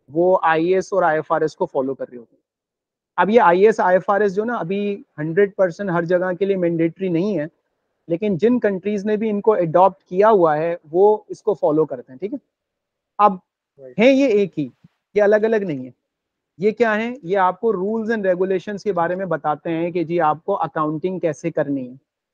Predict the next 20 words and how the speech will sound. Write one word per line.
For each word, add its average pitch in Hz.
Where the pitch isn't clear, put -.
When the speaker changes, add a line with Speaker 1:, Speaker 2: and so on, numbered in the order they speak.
Speaker 1:
जैसे 165
मैंने 196
मसला 196
बताया 196
tangible 185
नॉन 180
करंट 175
asset 147
का, 135
अब 202
tangible 214
नॉन 226
करंट 226
asset 196
की 214
accounting 190
आपको 185
कैसे 175
करनी 190
है, 196